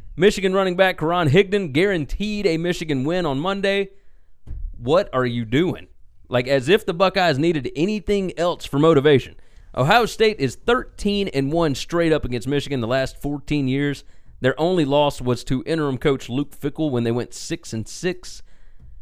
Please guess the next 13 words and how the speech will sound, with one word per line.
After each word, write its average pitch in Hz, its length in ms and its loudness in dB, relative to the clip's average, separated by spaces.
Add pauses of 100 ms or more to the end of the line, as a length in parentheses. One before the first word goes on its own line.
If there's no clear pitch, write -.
(420)
The 120 200 -2
Herbs 190 520 4
is 139 240 2
six - 360 -2
and 151 120 -2
oh 175 260 4
against 127 260 -2
Michigan. 156 600 -2
This 170 280 -4 (140)
sets - 500 -4
up - 360 0 (1160)
to 165 120 4
where 135 580 2